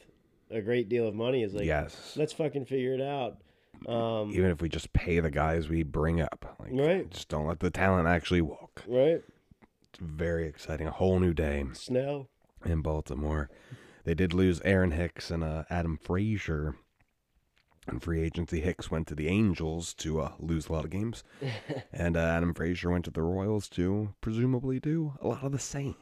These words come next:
Speaker 1: Right, and Hicks won't even get to meet Shohei.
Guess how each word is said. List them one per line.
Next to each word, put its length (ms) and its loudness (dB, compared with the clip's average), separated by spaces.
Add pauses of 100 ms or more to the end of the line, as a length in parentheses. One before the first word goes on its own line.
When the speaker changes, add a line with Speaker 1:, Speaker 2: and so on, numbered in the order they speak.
(320)
Speaker 1:
Right, 240 4
and 140 4
Hicks 300 2
won't 180 10
even 300 4
get 260 4
to 100 -2
meet 460 0 (380)
Shohei. 640 -4